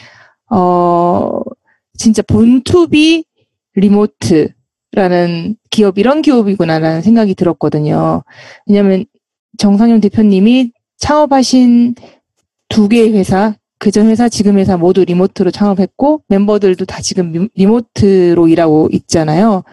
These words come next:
그래서 리모트에 대해서 심층 이야기해보는 시간을 가지도록 하겠습니다. 괜찮으시죠?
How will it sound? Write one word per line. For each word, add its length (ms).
그래서 540
리모트에 600
대해서 380
심층 680
이야기해보는 960
시간을 580
가지도록 600
하겠습니다. 520
괜찮으시죠? 800